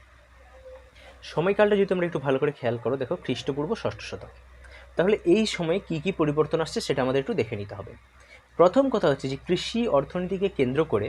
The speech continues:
ষোড়শ মহাজনপদ গড়ে উঠছে এবং শহরগুলো গড়ে উঠছে। শহরগুলো গড়ে ওঠার সাথে সাথে বুদ্ধিজীবী মানুষের উদ্ভব হচ্ছে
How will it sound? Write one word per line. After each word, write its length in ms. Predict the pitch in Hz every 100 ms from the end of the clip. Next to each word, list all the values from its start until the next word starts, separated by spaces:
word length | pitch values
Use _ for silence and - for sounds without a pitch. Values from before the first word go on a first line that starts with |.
| - - - - -
ষোড়শ 380 | - 156 185 -
মহাজনপদ 460 | 156 151 147 147 160 151
গড়ে 160 | 107 101
উঠছে 260 | 101 - 98 - - - - -
এবং 220 | 123 131 208 240 - - -
শহরগুলো 480 | - 135 170 151 151
গড়ে 220 | 117 110 101
উঠছে। 240 | 101 - - - - - - - -
শহরগুলো 500 | - 151 214 233 226
গড়ে 200 | 151 160
ওঠার 180 | 160 180
সাথে 160 | 135 143
সাথে 200 | 165 170 143
বুদ্ধিজীবী 460 | 127 127 156 170 196 - 127
মানুষের 380 | 120 139 - 214 - - - - - 139
উদ্ভব 240 | 120 113
হচ্ছে 260 | 101 -